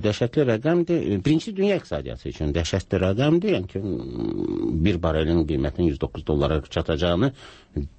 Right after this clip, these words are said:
bir üç-dörd il bundan qabaq heç kim təsəvvür eləyə bilməzdi. Lakin digər tərəfdən Rusiyanın əlində böyük silahdır. Rusiyanın əlində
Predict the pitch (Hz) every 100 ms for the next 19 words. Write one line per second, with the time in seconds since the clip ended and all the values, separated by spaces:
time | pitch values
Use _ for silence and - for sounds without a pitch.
0 | - 107 - - 160 120 98 90 92 95
1 | 131 123 113 - 76 - 67 71 64 58
2 | 52 - - 50 - - - - - -
3 | - _ - 73 120 123 127 175 156 143
4 | - 127 135 - 175 160 139 143 - 120
5 | 107 104 104 104 101 62 50 - - -
6 | - - - - _ _ _ _ - _
7 | - - - - 95 113 90 85 - 82
8 | 87